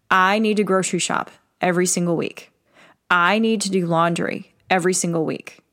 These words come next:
I need to meal prep so that we have lunches made and packed, that we have snacks ready, and certain things like that, dinners prepped.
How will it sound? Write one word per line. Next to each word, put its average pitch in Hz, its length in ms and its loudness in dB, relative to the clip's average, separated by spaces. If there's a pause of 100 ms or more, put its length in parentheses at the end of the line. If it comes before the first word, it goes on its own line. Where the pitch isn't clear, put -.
(600)
I 175 280 4
need 226 260 0
to 175 100 -2
meal 170 400 0
prep 277 480 -2
so - 220 0
that 170 140 0
we 185 160 0
have 170 440 0 (260)
lunches 214 520 0
made 202 360 2
and 196 140 0
packed, 190 680 0 (380)
that 170 400 0
we 190 200 -2
have 170 180 -2
snacks 185 560 -2
ready, 190 600 0 (320)
and 175 640 0
certain - 380 -2
things 185 240 -2
like 180 140 -4
that, 175 300 0
dinners 185 440 -2
prepped. 185 560 -2